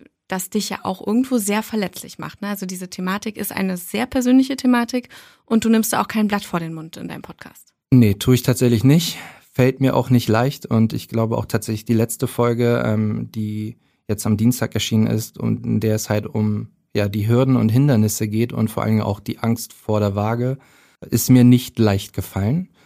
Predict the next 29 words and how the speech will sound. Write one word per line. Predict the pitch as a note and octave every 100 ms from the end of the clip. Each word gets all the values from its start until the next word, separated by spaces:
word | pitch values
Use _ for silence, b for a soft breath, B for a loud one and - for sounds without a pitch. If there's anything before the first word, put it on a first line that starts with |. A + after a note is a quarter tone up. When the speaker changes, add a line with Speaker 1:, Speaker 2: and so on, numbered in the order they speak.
| b
Speaker 2:
Zum | A2 A2+
einen | A2+ A2+ A2+
einfach, | A#2 A#2 G#2+
weil | A2+
man | A2+ A2
sich | A2+ -
halt, | G#2 G#2 - -
ähm, | G#2 G2+ G2+
durch | A2 -
die | A2+
Waage | A2 A2+ A#2
selber | A2 A2 A#2 -
einfach | A2+ A2 -
immer | A2 A2
wieder | A2 A2
vor | G#2+ -
Augen | A#2 A2+
führen | A2 - A2 G#2+
kann, | - G#2+ G#2+
ob | A2 A2+
man | A2 G#2 G2+
zu | -
oder | C3 A2
abgenommen | A2 - B2 A#2+
hat, | A#2
beziehungsweise | G#2+ A2 G#2 G#2
Fehler | G2 - A#2 B2
gemacht | B2+ B2+ -
hat. | C#3+ -